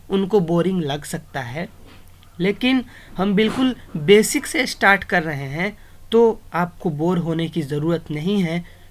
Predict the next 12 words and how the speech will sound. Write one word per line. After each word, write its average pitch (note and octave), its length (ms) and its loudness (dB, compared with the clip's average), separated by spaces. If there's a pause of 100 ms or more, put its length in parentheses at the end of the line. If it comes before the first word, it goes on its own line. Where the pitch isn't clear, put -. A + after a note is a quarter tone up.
क्योंकि A#3+ 260 0
कोई B3 360 2
भी A#3 300 2 (240)
छोटी G#3+ 360 0
सी A3 160 -2
छोटी F3+ 400 -4
नॉलेज F3+ 420 2
भी D#3+ 260 -4 (360)
बेकार E3 500 0 (240)
नहीं C#3+ 420 0
होती C3+ 340 -6
है। A2 180 -14